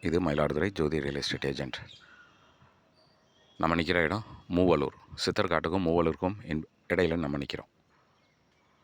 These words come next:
இந்த இடத்துல மூணு ப்ராப்பர்ட்டி விலைக்கு வருதுங்க. ஆ, முதல் ப்ராப்பர்ட்டி வந்து இருபத்தி ஓராயிரம் சதுரடி கொண்டது, வடக்கு பார்த்தது, வடக்கு பார்த்த காளிமனை.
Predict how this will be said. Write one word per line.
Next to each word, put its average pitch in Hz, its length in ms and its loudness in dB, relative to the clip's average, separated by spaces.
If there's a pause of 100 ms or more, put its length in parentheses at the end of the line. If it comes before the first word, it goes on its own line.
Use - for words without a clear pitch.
(300)
இந்த 101 180 6
இடத்துல 101 420 4
மூணு 101 360 6
ப்ராப்பர்ட்டி 95 320 4
விலைக்கு 80 320 4
வருதுங்க. 73 400 0 (1500)
ஆ, 76 280 -2 (440)
முதல் 87 260 4
ப்ராப்பர்ட்டி 73 360 2
வந்து 87 380 -4 (180)
இருபத்தி 85 320 2
ஓராயிரம் 73 400 2
சதுரடி 85 280 4
கொண்டது, 85 420 0 (380)
வடக்கு 78 260 0
பார்த்தது, 85 540 2 (1200)
வடக்கு 80 240 0
பார்த்த 78 320 2
காளிமனை. 80 440 0